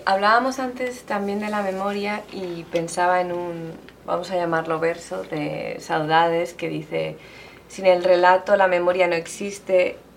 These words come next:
es esta la, la angustia del testigo". Y me gustaría saber cuál consideras que es la relación entre testimonio y lenguaje y cómo puede haber testimonio, ¿no?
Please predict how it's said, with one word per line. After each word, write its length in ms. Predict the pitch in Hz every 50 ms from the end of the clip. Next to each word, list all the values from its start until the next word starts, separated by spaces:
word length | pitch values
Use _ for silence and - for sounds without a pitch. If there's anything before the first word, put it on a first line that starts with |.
| - -
es 180 | 185 185 -
esta 360 | 185 180 180 - - 190 175
la, 500 | 170 160 151 156 151 147 - 52 52 - - -
la 100 | 165 160
angustia 460 | 160 160 160 165 165 - - 170 156
del 140 | 151 147 -
testigo". 600 | 165 156 - - - 156 147 143 147 147 151 - - - - - - - - - - - - - - - - - - - - - - -
Y 160 | - 220 226
me 160 | 214 214 208
gustaría 400 | 208 208 208 - 214 202 220 240
saber 440 | 233 233 240 240 240 240 240 240 - - -
cuál 400 | - 233 233 226 226 240 262 254
consideras 640 | - 269 247 247 - 240 226 208 202 208 208 208 -
que 100 | - 202
es 100 | 196 202
la 140 | 196 185
relación 760 | 180 180 170 170 165 165 165 - - 208 202 190 190 185 185
entre 240 | 180 175 170 170 165
testimonio 560 | - - 156 - - 160 165 165 165 165 165
y 40 | 160
lenguaje 840 | 160 156 156 156 165 180 190 190 185 185 - 175 170 175 180 - - - - -
y 220 | 170 165 160 160 -
cómo 240 | - 196 190 185 185
puede 200 | 190 202 196 185
haber 260 | 180 180 180 180 175 - - - - - -
testimonio, 760 | - 180 175 175 - - 180 170 175 185 190 180 165 160 -
¿no? 120 | - 151